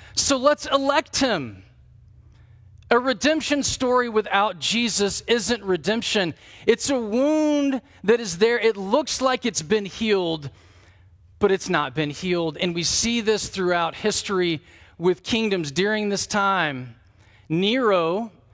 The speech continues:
if you don't know Nero, Nero was one of the worst kings, one of the worst emperors that Rome ever had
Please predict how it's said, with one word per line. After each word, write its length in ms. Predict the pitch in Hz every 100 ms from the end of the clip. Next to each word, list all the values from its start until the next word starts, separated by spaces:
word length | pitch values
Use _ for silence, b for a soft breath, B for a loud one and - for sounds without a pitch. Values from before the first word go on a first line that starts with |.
| b b
if 80 | 160
you 80 |
don't 180 | 214 233
know 140 | 214 202
Nero, 440 | 190 185 180 165
Nero 540 | 160 175 214 214 208
was 500 | 196 165 151 147 139
one 140 | 170 170
of 80 | 147
the 80 |
worst 800 | 143 135 160 190 208 - - - - b b b b -
kings, 560 | - 208 202 202 202 175
one 140 | 185
of 40 | 170
the 60 |
worst 340 | 156 196 190 -
emperors 540 | 196 180 170 165 147
that 300 | 147 147 156
Rome 320 | 156 170 180
ever 240 | 170 170 175
had 360 | 165 160 156